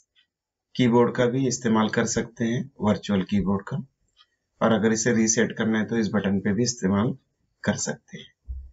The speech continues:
यहाँ पर मैं type कर देता हूँ और उसके बाद password डालता हूँ और उसके बाद login करेंगे।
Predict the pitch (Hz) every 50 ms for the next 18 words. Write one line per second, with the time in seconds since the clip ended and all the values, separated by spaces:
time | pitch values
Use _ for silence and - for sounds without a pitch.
0 | _ _ _ _ - 110 104 113 117 123 127 123 123 123 - - 110 107 - -
1 | 127 120 113 117 123 - - - 117 113 110 107 - - _ _ _ - 98 101
2 | 101 101 104 98 92 - - _ _ _ _ _ _ _ - - - 101 - -
3 | 110 107 107 107 - - 107 98 95 - 113 117 113 113 110 104 95 - 107 107
4 | 101 95 92 95 - - _ _ _ _ _ _ - 107 107 98 98 - - 101
5 | 95 117 127 - 123 113 104 98 90 98 95 87 - 90 80 82 82 80 - -